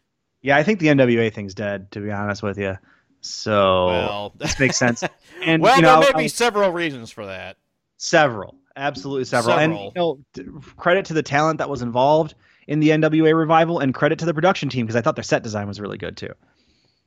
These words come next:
Speaker 2: Yeah, I just hope that, uh
Speaker 1: But management-wise, eh.
Speaker 2: Uh, Jesus. Yeah, that, that was a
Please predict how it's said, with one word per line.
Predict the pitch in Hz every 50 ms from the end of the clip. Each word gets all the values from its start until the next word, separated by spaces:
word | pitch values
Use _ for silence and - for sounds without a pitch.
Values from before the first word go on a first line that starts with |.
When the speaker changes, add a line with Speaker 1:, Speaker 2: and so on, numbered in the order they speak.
| _ _
Speaker 2:
Yeah, | - 107 101 101 101 92
I | 123 139
just | 143 131 -
hope | 147 135 127 - -
that, | 120 113 110 107 104 98 _ 107
uh | 101 98 95 95 92 92 90 90
Speaker 1:
But | 139 143 139 131
management-wise, | 143 147 143 139 120 120 123 107 110 110 107 107 107 107 101 - - _ -
eh. | - 123 123 120 120 113 107 95 95
Speaker 2:
Uh, | - 123 123 127 127 123 117 110 104 92
Jesus. | 87 - - 90 92 92 95 98 82 95 90 - - -
Yeah, | 113 110 104 101 98
that, | 95 113 113 113 110
that | 110 110 110
was | 107 101 95 90 98
a | 95 92 90